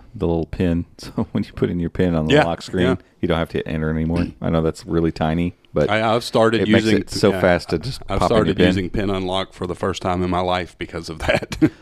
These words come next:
Speaker 2: So.
Speaker 1: Um, the settings, like, again, a lot of these features we talk about prior to them coming. So, I mean, they don't feel new, but it's like they're here for everybody now.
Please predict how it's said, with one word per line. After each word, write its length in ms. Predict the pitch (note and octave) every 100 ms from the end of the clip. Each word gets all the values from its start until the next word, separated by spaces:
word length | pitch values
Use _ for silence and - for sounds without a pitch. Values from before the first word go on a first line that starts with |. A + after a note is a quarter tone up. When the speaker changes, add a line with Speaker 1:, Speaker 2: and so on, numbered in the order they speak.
| -
Speaker 2:
So. 160 | -
Speaker 1:
Um, 600 | E2+ D#2+ D#2+ D#2+ E2 E2 -
the 140 | - E2+
settings, 640 | - F#2 F#2 F#2 F#2 - - - -
like, 140 | - -
again, 240 | F#2 G#2
a 80 | D#2+
lot 160 | F#2+ C3
of 60 |
these 140 | G#2+ -
features 340 | F#2+ - E2+
we 100 | F2
talk 300 | E2 F#2+ F2+
about 200 | D#2 -
prior 260 | - D2+ D2
to 80 | D2+
them 100 | C#2+
coming. 360 | - D#2 C#2+ C#2+
So, 140 | E2
I 20 |
mean, 240 | D#2 D#2 D#2 -
they 60 | F2+
don't 120 | - - -
feel 260 | - G2+
new, 260 | G#2+ G#2+ G#2
but 240 | F2+ D#2 - - _ -
it's 140 | E2+
like 140 | E2 -
they're 100 | D#2+
here 260 | G2+ F2+
for 220 | - D#2+ -
everybody 420 | D#2+ D2+ D2 D2
now. 260 | D2 D2